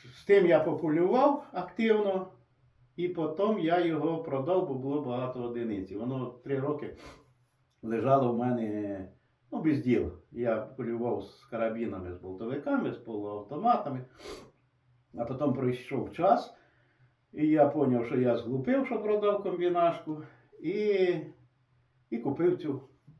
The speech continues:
Продавати не збираюся, так що не спі-, не пишіть, не, не просіть.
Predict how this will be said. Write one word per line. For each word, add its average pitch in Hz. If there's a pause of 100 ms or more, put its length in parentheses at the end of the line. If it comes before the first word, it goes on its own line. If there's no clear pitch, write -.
(840)
Продавати 143
не 123
збираюся, 147
так 139
що 117
не 120
спі-, 143
не 143
пишіть, 139 (220)
не, 113 (200)
не 123
просіть. 120